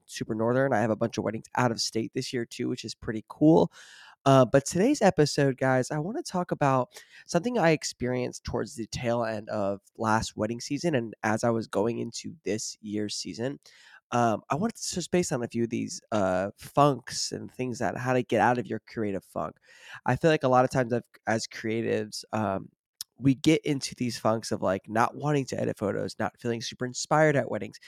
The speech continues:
Maybe you have a wedding that's, like, the client gives you, like, a full shot list with every single shot. And, like,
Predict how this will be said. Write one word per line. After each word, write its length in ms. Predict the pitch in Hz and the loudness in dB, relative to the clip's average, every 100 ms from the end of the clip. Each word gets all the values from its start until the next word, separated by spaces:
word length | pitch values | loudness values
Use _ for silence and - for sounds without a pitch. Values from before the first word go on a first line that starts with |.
| - - _ | -20 -20 _
Maybe 280 | 143 214 247 | 0 0 0
you 120 | 220 | 2
have 220 | 180 165 | 4 6
a 60 | 143 | 4
wedding 420 | 123 123 113 113 | 4 2 0 -4
that's, 260 | 107 - - | -8 -8 -6
like, 320 | 92 90 - _ _ _ _ _ | -4 -4 -8 _ _ _ _ _
the 100 | 127 | -4
client 580 | - - 117 117 120 - | -2 -4 0 0 0 -4
gives 200 | 107 101 | -6 -4
you, 80 | |
like, 140 | 104 101 _ | -6 -8 _
a 100 | 98 - _ _ | -14 -14 _ _
full 260 | 135 127 110 | -4 -4 -4
shot 400 | - 127 92 - | -4 -4 -4 -6
list 240 | 85 82 - | -10 -12 -12
with 100 | 107 - | -12 -8
every 300 | 127 98 113 | -8 -6 -6
single 380 | - 120 113 | -6 -6 -10
shot. 360 | 110 - 101 95 | -10 -4 -4 -4
And, 120 | - 131 | -4 -2
like, 240 | 117 - | -4 -6